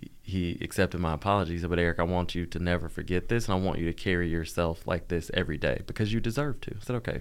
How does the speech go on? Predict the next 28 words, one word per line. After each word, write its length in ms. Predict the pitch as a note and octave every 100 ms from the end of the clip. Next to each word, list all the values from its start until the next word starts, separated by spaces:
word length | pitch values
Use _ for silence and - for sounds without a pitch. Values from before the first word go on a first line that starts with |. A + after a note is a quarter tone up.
| A#2+
hit 180 | B2 -
me." 120 | G2 - - - - - - - - - -
He 80 | G#2+
said, 280 | - G2 F#2+
"You 80 | G#2
know, 320 | A2 G#2 G2+ - - - - -
I 60 |
want 260 | A2 C3+ C3
you 60 | D3
to 80 |
carry 360 | - - G#2+ A2
yourself, 640 | A2+ A2+ - B2 B2+ - -
especially 520 | - G#2 G2+ G2+ E2+
if 180 | - F#2+
you 300 | F2+ E2+ -
hit 400 | - E2 G2+ -
an 80 | E2+
emotional 500 | D#2+ E2+ F#2+ G2 F2
level, 440 | D#2 E2 G2 C3 C#3+ - - - - - - - - -
where 480 | - F#2 F2 F2 E2+ - - -
the 100 | -
next 400 | E2+ F#2 A2+ -
day, 400 | F#2+ E2+ B2 D#3 - - -
you 220 | G2 A#2+
don't 180 | C3 G#2+
have 200 | G2+ G2
to 160 | G2+ E2
apologize 1000 | - B2 B2+ G2+ D2+ D#2+ C#2 B1 -